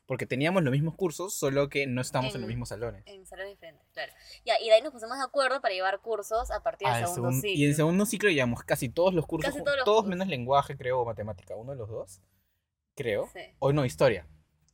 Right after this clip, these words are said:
Speaker 1: Ya no sé. Uno no llevamos juntos, pero a
Speaker 2: Ah.
Speaker 1: partir de ahí llevamos casi todos los cursos jun-, hicimos la facultad juntos con nuestro grupo de amigos
Speaker 2: Sí.
Speaker 1: y ya. Eso es, pero sí, esa fue la
Speaker 2: Ah, ya,
Speaker 1: historia.
Speaker 2: sí, claro, claro, a partir del segundo ciclo ya llevamos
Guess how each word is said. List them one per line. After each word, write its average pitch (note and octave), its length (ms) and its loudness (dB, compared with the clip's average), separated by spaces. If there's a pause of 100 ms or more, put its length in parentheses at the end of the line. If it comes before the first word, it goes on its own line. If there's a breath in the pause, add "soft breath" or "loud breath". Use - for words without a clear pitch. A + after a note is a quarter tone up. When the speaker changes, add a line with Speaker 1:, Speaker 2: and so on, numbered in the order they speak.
(100)
Speaker 1:
Ya A#2 140 -8
no C#3+ 100 0
sé. G2 200 -4 (220 soft breath)
Uno A3 240 2
no A3 80 4
llevamos F#3 340 6
juntos, A2 420 -6 (280 loud breath)
pero D#3 180 6
a D3 40 8
Speaker 2:
Ah. - 20 -2
Speaker 1:
partir D#3+ 320 6
de A3 80 8
ahí G#3 200 6
llevamos D3+ 280 6
casi D#3+ 240 0
todos D3+ 220 2
los B2+ 100 -4
cursos C#3 220 -6
jun-, D3 140 -12
hicimos C#3+ 280 -6
la D#3+ 80 -4
facultad A#2+ 320 -6
juntos C#3 380 -4
con A#2+ 100 -14
nuestro G#2+ 220 -16
grupo A#2+ 180 -6
de C3+ 60 -2
amigos E3+ 540 -4 (160)
Speaker 2:
Sí. - 360 -16
Speaker 1:
y A2 200 -8
ya. G#2 220 -2 (240)
Eso A2+ 140 -14
es, A2 140 -20 (180)
pero A2 220 -4
sí, G#2 280 -12 (460)
esa C#3 140 -12
fue D#3 120 -4
la C#4 40 0
Speaker 2:
Ah, - 40 -2
ya, - 60 -4 (240)
Speaker 1:
historia. - 40 -8
Speaker 2:
sí, G#3 420 -8
claro, A#3 200 8 (140)
claro, C4 220 8
a - 40 6
partir G#3 240 4
del G4 60 0
segundo C#4+ 220 0
ciclo D4 260 2
ya A#3+ 180 8
llevamos A3 420 2